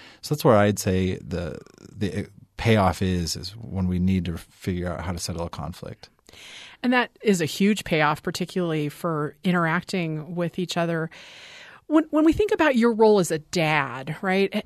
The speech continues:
Speaker 2: how is your role in your family with literacy, you think, different than the role that your wife plays? So how, how,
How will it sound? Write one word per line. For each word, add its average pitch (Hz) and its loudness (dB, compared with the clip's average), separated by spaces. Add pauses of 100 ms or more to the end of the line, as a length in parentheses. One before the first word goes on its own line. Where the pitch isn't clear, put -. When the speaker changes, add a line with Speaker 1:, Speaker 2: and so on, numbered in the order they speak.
Speaker 2:
how 359 0
is 240 0
your 254 2
role 202 2
in 196 2
your 180 0
family 175 0
with 170 -4
literacy, 170 -2
you 170 -4
think, 175 -6
different 196 -2
than 170 -4
the 175 -4
role 165 -4
that 170 -8
your 165 -6
wife 160 -4
plays? 123 -6
So 208 -2
how, 247 -4
how, 277 -4